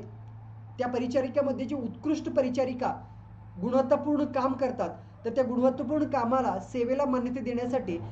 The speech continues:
आणि त्यांचा सन्मान करण्यासाठी हा पुरस्कार दिला जातो. या पुरस्काराचं स्वरूप कसं आहे?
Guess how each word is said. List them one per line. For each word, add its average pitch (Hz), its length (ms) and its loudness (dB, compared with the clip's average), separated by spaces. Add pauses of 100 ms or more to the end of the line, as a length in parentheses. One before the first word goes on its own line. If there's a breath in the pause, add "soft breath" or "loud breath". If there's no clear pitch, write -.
(160 loud breath)
आणि 214 160 -2
त्यांचा 247 180 2
सन्मान 254 480 2
करण्यासाठी 254 420 2
हा 247 60 -4
पुरस्कार 247 520 2 (400 loud breath)
दिला 247 260 8
जातो. 175 480 0 (120)
या 233 60 2
पुरस्काराचं 269 580 2
स्वरूप 294 420 2
कसं 269 240 2
आहे? 226 260 0